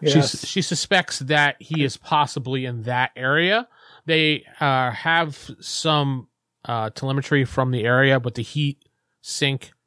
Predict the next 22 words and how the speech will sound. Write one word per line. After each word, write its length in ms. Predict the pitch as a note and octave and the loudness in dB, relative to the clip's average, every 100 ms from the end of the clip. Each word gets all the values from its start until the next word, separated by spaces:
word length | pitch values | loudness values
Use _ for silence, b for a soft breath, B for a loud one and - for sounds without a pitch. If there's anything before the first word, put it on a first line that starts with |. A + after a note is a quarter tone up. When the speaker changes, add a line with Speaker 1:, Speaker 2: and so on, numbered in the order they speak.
| - | -12
Speaker 1:
is 140 | A2 | -6
not 240 | B2 B2 | -4 -4
showing 420 | - - B2 A#2+ A#2 | -4 -2 0 -2 -6
inside 360 | A#2 - A2+ | -6 -2 -2
the 60 | G#2+ | -4
building. 500 | F#2+ A#2 B2+ D3 G3 _ b b b b b b b | -8 -8 -4 -4 -4 _ b b b b b b b
Outside 680 | D#3+ G3+ - - G3 F#3+ F3 | 0 0 -4 -4 0 0 0
the 80 | |
building, 520 | D#3+ F3+ F3+ F#3 F3+ D#3+ | 0 0 0 0 0 0
though, 440 | E3+ F3 F3+ F3 B B B - | 2 2 2 -2 B B B -4
they 340 | D3 D3 D3+ | 0 2 0
have 560 | C#3+ D3 C#3 C#3+ C3+ B2 | 0 0 2 2 0 -4
noticed. 800 | C#3 D3+ C#3+ C3+ - - - - b b b _ _ _ _ _ _ _ _ _ _ _ _ _ _ _ _ | 0 2 2 0 -2 -8 -10 -20 b b b _ _ _ _ _ _ _ _ _ _ _ _ _ _ _ _
Let 100 | - | -18
me 60 | - | -18
get 140 | - | -18
a 40 | |
picture 540 | - - - - - - | -20 -18 -16 -16 -18 -20
for 240 | - A2 | -14 -12
you 120 | G2+ G2 | -10 -10
of 260 | G#2+ A2 | -12 -8
that. 480 | A2 A2 G2+ C3 - | -4 -2 0 0 -2